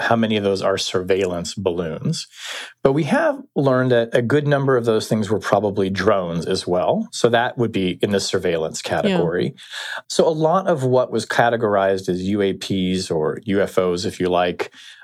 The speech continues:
Speaker 1: a good chunk of that may actually have been state-sponsored spying, right? Spying from the air, which is, you know, is, is a, you know, a, a long tradition. It's just with different new technology
Speaker 2: We do it
Speaker 1: now.
Speaker 2: too.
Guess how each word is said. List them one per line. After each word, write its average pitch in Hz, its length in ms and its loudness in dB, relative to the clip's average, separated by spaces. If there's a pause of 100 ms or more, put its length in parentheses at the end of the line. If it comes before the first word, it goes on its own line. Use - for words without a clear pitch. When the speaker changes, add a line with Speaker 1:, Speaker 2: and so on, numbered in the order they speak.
(160)
Speaker 1:
a 139 60 4
good 220 260 0
chunk 220 260 2
of 120 120 2
that 107 180 2
may 127 180 4
actually 123 320 0
have 101 140 0
been 113 200 2
state-sponsored 104 840 0
spying, 92 560 -2 (160)
right? 107 300 0
Spying 127 400 2
from 151 180 2
the 151 180 2
air, 113 360 0
which 107 220 -2
is, 92 180 -2
you 95 60 -2
know, 92 140 0
is, 90 140 -2
is 98 240 0
a, 90 160 2
you 87 140 -2
know, 90 160 0
a, 85 240 0 (100)
a 95 100 2
long 107 360 2
tradition. 101 440 -2
It's 82 120 -4
just - 160 -4
with 87 140 -6
different - 300 -2
new 95 140 0
technology 104 640 0
Speaker 2:
We 220 80 2
do - 160 4
it - 60 6
Speaker 1:
now. - 80 2
Speaker 2:
too. 330 400 0